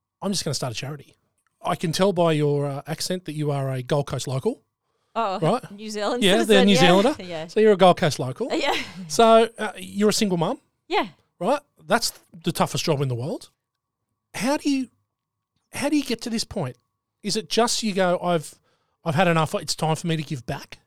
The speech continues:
Speaker 2: Uh, I'm not doing good enough, to be honest with you, in
Speaker 1: Yeah.
Speaker 2: terms of the charity. I'm,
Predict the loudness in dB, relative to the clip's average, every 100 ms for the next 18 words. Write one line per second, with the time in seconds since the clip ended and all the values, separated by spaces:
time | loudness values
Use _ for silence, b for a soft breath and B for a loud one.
0 | _ _ _ -6 -4 -4 -4 -8 -8 -12
1 | -12 -12 -12 -10 -10 -12 -14 -6 -4 -4
2 | -8 -12 -10 -10 -6 -4 -4 -4 -14 -16
3 | -14 -14 -14 -16 -10 -8 -8